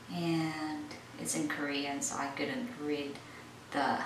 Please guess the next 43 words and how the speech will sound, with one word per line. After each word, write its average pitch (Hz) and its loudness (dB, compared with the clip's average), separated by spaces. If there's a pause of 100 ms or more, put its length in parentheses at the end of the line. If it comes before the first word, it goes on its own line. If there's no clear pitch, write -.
(120)
<laughs> - -8
read 170 6
this. 156 12
So 151 12
there's 151 12
that 151 10
little 147 10
box - 10
for - 0
this, 165 6 (560)
and - 2 (400)
so 135 6
we're 180 8
gonna 240 12
try 190 12
to 175 6
put 180 10
this 185 10
on 175 12
and 156 10
then 143 8
sleep 165 6
overnight, 151 10
and 139 2 (460)
we'll 160 6
see 156 8
what 143 4
happens 139 4
tomorrow. - 0 (500)
So 208 10
what 196 12
I'm 190 12
gonna 196 8
do, 190 8
guys, 190 12
is 170 12
I 175 12
have 196 12
this 185 10
spatula 214 12
that - 12
I 160 12
kept 170 10